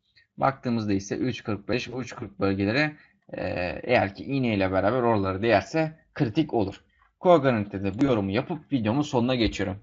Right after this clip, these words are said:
Videomu beğenmeyi, kanala abone olmayı unutmayın arkadaşlar. Yorumlarda herhangi bir listeyi yorumlamamı veya tartışmak istediğiniz bir konu varsa tartışmamızı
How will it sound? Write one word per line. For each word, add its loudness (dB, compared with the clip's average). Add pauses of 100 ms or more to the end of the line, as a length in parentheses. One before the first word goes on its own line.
Videomu 0
beğenmeyi, 0
kanala 4
abone 6
olmayı 2
unutmayın -2
arkadaşlar. 0
Yorumlarda 4
herhangi 4
bir 2
listeyi 0
yorumlamamı 0 (260)
veya 8
tartışmak 2
istediğiniz -4
bir -6
konu -2
varsa 2
tartışmamızı 2